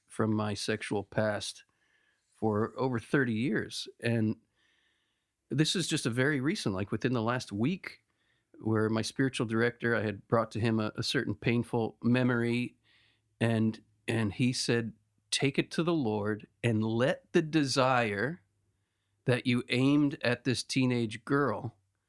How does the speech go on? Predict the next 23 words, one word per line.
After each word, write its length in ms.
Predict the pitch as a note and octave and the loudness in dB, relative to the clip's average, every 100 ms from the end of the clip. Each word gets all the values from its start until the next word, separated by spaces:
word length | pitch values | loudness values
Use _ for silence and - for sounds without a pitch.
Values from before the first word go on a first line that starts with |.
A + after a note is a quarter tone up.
| _ _ _ _ _ _ _ | _ _ _ _ _ _ _
let 240 | C#3+ C#3 - | 0 2 0
the 80 | |
desire 920 | D3+ D#3 B2+ C3+ D3 E3 C3+ G#2+ A#2 - _ _ _ _ _ - | 0 0 0 0 0 2 2 0 -2 -6 _ _ _ _ _ 2
ascend 920 | B2+ - - - D3 E3 F3 F#3+ F#3 - | 2 4 0 2 2 2 2 -2 -4 -2
the 200 | C#3 B2+ | 2 2
whole 540 | - - E3 E3 E3+ D3+ | 0 -2 2 2 2 2
way 440 | C#3 C3 C3 B2+ _ _ _ _ _ _ - | 2 0 -2 -4 _ _ _ _ _ _ -2
to 120 | C3+ | 0
the 100 | A#2 | 0
Father, 540 | - B2 G#2+ F#2 D2 - _ _ _ _ _ _ _ _ _ | 0 0 0 -2 -6 -12 _ _ _ _ _ _ _ _ _
to 120 | - B2 | 0 2
the 120 | B2 | 2
love, 480 | A2+ C#3 D3 D3 - | 4 4 4 0 -4
to 100 | B2+ | -2
the 180 | B2+ A#2+ | 0 -2
eternal 540 | - - D#3 D#3+ D3+ | -2 0 2 2 2
love 320 | B2 C3 C3 | 2 0 -2
for 180 | - B2 | -2 0
which 260 | A2+ A#2+ - | 0 0 0
you 120 | B2 | 0
were 280 | A2+ A2 A2 | 0 0 -2
really 440 | A2+ A#2+ C3 B2+ A2 | 0 2 2 0 0
looking." 420 | B2 C#3 G2+ | 0 0 -4